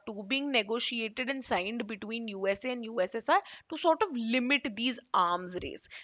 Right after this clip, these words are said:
right? तो न्यू स्टार्ट जिस तरह से साइन की गई थी, अ, आपके, अ, Russia and यूएसए के भी बीच में, and it was due to expire in Feb twenty twenty-one. But with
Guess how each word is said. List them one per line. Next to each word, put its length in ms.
right? 220
तो 80
न्यू 360
स्टार्ट 480
जिस 240
तरह 240
से 220
साइन 480
की 160
गई 180
थी, 160
अ, 60
आपके, 420
अ, 220
Russia 400
and 340
यूएसए 420
के 140
भी 120
बीच 300
में, 140
and 180
it 120
was 140
due 240
to 60
expire 680
in 120
Feb 340
twenty 440
twenty-one. 640
But 180
with 180